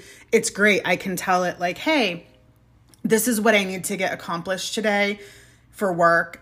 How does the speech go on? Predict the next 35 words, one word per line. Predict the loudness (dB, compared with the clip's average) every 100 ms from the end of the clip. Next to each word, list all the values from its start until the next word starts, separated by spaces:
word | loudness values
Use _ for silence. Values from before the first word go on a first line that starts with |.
| -10
This | -2 0 0
is | -2 0
also | 2 2 2 0
what | 2 4
I | 4
have | 2 0
going | -2 -4 -2
on | -2
in | -2
my | -4
life, | 2 4 6 4 2
and | -2
I | -2
need | -4 -6
to |
be | -8
here | -8 -2 2 2
and | 2 2
there | 2 2
and | 0
do | -2
this. | 2 4 2 -2
And | -6 -4 -4 -8 -12 -6
can | -2 -2
you | 0 2 2 2 -2 -6 -20 -20 _ _
spit | _ -4 2 4 4
this | 2 4
back | 4 4 2
to | -2
me | 0 -2 -2 -6 -4
to, | 0
like, | 2 2
maximize | 2 4 4 2 -2 -2 -2
my | -4 -6
time? | -8 -10 -12